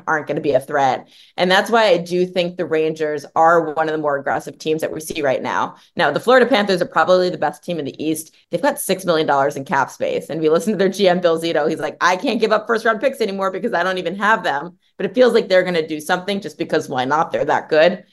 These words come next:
The Bruins are always kind of lurking there. And, you know, we know what happened to them in the playoffs last year. But I know it's a rallying cry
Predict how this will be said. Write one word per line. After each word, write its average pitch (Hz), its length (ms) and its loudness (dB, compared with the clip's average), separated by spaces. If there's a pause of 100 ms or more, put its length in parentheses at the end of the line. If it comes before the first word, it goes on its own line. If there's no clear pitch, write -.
(240)
The 180 80 -6
Bruins 196 440 2
are 170 80 6
always 180 240 4
kind 185 180 -4
of 175 120 -4
lurking 175 340 -4
there. 165 400 0
And, 139 300 -4
you 170 80 -4
know, 160 260 -4
we 175 140 -2
know 170 140 0
what 170 140 2
happened 160 240 0
to 151 40 -10
them 160 100 -6
in 156 60 -6
the 156 60 -8
playoffs 156 340 2
last 147 320 -2
year. 147 320 -2 (240)
But 170 320 2
I 190 60 2
know 202 200 6
it's 240 140 4
a 202 60 -4
rallying 175 420 2
cry 165 260 -2